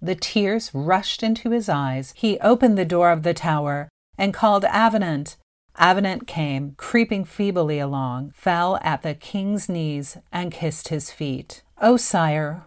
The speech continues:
what have I done that you should treat me so cruelly? You have mocked me and my ambassador, for you said, if I had sent you to fetch the Fair One with Golden Locks,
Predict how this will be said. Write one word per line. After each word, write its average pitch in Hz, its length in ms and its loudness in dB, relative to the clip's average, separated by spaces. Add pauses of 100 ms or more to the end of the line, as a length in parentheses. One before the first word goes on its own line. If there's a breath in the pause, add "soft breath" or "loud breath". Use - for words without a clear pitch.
what 233 240 4
have 269 160 4
I 262 100 4
done 240 520 2
that 175 220 0
you 208 200 -2
should 202 240 -6
treat - 340 -2
me 185 120 -6
so 175 200 -4
cruelly? 156 720 -6 (180)
You 160 220 0
have 180 160 0
mocked 185 480 0
me 160 140 0
and 147 100 0
my 151 140 0
ambassador, 151 960 -2
for - 180 -4
you 196 300 2
said, 165 560 2
if 147 120 -2
I 147 140 2
had 143 180 -2
sent 233 440 2
you 202 240 0
to 165 180 -6
fetch - 320 -2
the 151 80 -4
Fair 135 260 -2
One 135 200 -2
with 131 120 -6
Golden 139 360 -4
Locks, 190 420 -6